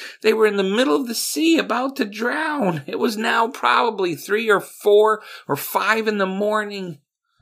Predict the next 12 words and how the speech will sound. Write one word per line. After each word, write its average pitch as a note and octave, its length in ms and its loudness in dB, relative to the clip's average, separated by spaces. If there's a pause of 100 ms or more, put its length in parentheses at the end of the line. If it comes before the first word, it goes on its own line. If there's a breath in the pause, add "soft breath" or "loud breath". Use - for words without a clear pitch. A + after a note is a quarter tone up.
(320)
and G3 160 2
they A#3 140 4
were A3 140 6
about G3 480 2 (260)
three A3 480 0
to G3 120 2
six - 680 0
miles F#3 960 -2
from G#3 360 -4
the G#3+ 80 -6
shore, A3+ 540 2
smack - 680 -8